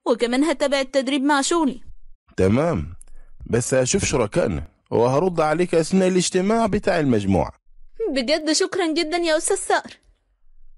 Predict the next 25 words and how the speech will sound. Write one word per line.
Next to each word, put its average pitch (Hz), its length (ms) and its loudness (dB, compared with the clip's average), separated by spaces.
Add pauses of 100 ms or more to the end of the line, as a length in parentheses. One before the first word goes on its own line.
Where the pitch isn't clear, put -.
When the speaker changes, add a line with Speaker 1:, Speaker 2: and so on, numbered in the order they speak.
(260)
Speaker 2:
تمام، 87 600 0 (220)
اتفضل 185 440 0
على 131 160 4
شغلك. 156 480 -2 (420)
Speaker 1:
وخرجت 247 680 0
هاجر 269 300 2
بفرحة 269 540 -2 (260)
إنها 208 360 -2
حققت 233 540 -2
أول 262 280 2
هدفها، 240 480 -4 (320)
وأثناء 214 460 0
خروج 247 320 0
هاجر 240 360 0
وفرحتها 254 640 0 (300)
كانت 214 340 -2
حياة 208 260 2
وكل 233 400 0
منتظرين 247 640 0 (140)
يشوفوا 185 420 -6
إيه 208 100 -2
اللي 196 140 -2
حصل. - 320 -4 (520)
وحياة 226 380 0
قالت: 247 300 0